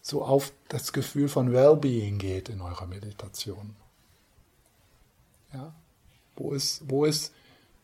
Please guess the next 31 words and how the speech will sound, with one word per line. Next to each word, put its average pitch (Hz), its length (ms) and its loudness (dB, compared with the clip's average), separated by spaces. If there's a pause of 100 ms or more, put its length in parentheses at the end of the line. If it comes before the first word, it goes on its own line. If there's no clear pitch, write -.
(180)
oder 127 260 10
wo, 139 220 6 (240)
äh, - 100 -2 (280)
zumindestens 165 680 10
wo 180 180 8
ist 202 180 6
es 160 200 2
weniger 170 420 6
schlimm? 120 440 4 (1400)
Also 110 220 -2
wenn 113 140 2
da 117 100 6
so 117 100 0
ein 113 60 2
Gefühl 117 300 0
ist, 104 140 -2
es 117 140 -4
ist - 100 -6
alles 139 320 4
ganz 120 220 2
schlimm, 170 560 6 (720)
da 120 120 0
ist 135 240 2
nichts - 640 -2
in 131 120 0
meinem 120 220 4
Körper, 135 340 8
das 120 220 2
tut 139 200 -4
alles 131 380 2
weh, 147 380 4